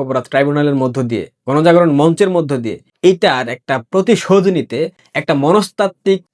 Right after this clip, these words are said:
শান্তির কারণে জামাত ইসলাম এই রায়টা দিচ্ছে। তারা জানে তারা শেখ হাসিনার নিকুচি করতে পারবে না, কিন্তু রায় দিয়ে একটা মনস্তাত্ত্বিক শান্তি অর্জন করার জন্য তারা চেষ্টা চালাচ্ছে এবং সেটা তারা করবে।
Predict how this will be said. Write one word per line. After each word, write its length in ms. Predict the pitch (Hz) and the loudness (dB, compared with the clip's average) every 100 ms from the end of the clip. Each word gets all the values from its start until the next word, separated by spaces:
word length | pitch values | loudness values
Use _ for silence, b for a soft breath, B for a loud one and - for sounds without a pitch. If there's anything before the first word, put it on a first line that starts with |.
| - - | -8 -2
শান্তির 420 | 196 202 220 208 | -2 -2 -4 0
কারণে 240 | 180 123 160 160 | -2 -2 -6 -6
জামাত 220 | 127 131 123 | -4 -4 -6
ইসলাম 180 | 117 120 120 | -8 -6 -4
এই 40 | |
রায়টা 220 | 104 113 104 | -6 -6 -8
দিচ্ছে। 320 | 104 - - _ - | -10 -14 -18 _ -4
তারা 160 | 160 180 151 | -2 0 0
জানে 240 | 175 170 160 185 | 0 0 -2 -2
তারা 160 | 123 117 | -4 -4
শেখ 140 | 131 123 | -6 -8
হাসিনার 400 | 117 120 120 117 - _ _ 147 | -10 -6 -4 -6 -10 _ _ -2
নিকুচি 360 | 170 226 208 | 0 0 -2
করতে 240 | 170 - 127 | -2 -2 -2
পারবে 220 | 113 107 | -4 -4
না, 140 | 131 208 - | -8 -10 -10
কিন্তু 180 | 143 143 117 | -6 -4 -2
রায় 200 | 120 156 160 | 0 0 0
দিয়ে 160 | 120 147 - B B B | -4 -6 -12 B B B
একটা 140 | 139 143 139 | -2 0 0
মনস্তাত্ত্বিক 520 | 165 165 170 - - - | -2 -4 -8 -6 -10 -6
শান্তি 400 | 160 180 - 160 139 | -4 -6 -6 -2 -2
অর্জন 220 | 131 135 | -2 -4
করার 240 | 147 123 110 | -2 -2 -4
জন্য 180 | 107 110 160 _ - | -8 -10 -12 _ -10
তারা 160 | 120 120 | -10 -4
চেষ্টা 220 | 147 - 113 | -4 -4 -8
চালাচ্ছে 280 | 92 92 - | -8 -10 -10
এবং 120 | 120 123 - | -8 -8 -6
সেটা 160 | 143 139 | -4 -4
তারা 120 | 147 - | -6 -2
করবে। 240 | 180 80 | -4 -4